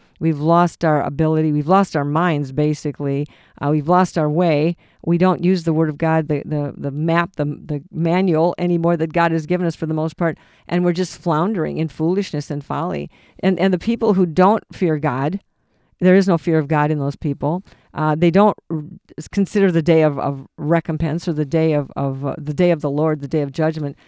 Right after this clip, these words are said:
and they're just kind of floundering through their lives and fretting it away. And so, again, "The fool has said in his heart, 'There's no God.'" And so today we're gonna be talking about kind of the areas where this foolishness begins to be, uh, appear, where, where it comes from.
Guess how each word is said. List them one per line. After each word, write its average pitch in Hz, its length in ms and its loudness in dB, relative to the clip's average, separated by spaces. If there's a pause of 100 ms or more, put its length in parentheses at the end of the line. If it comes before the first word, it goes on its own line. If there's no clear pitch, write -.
(260)
and 180 140 0
they're 175 60 2
just 185 180 -4
kind 190 120 -2
of 170 80 -4
floundering 175 440 0
through 160 160 -4
their 160 120 0
lives 151 240 -2
and 170 140 -6
fretting 156 300 0
it 151 100 -4
away. 151 380 -2 (400)
And 160 200 0
so, 160 420 2 (160)
again, 175 400 2
"The 165 60 -2
fool 170 180 0
has 170 120 0
said 170 100 -4
in 165 60 -2
his 160 120 -4
heart, 160 140 -4
'There's 151 180 -4
no 147 140 -4
God.'" 160 360 -2 (340)
And 151 140 -4
so 147 160 -2
today 180 380 0
we're 208 100 0
gonna 170 140 0
be 156 80 -2
talking 156 400 -4
about 147 280 -2
kind 180 200 -4
of 160 60 -2
the 151 200 -6
areas 175 460 0
where 151 160 -2
this 147 300 -6 (180)
foolishness 165 720 -2 (400)
begins 160 380 -2
to - 80 -12
be, 143 280 -6
uh, - 280 -12 (160)
appear, 147 560 -2
where, 156 320 0
where 180 160 2
it 170 80 -6
comes 208 320 -4
from. - 360 -10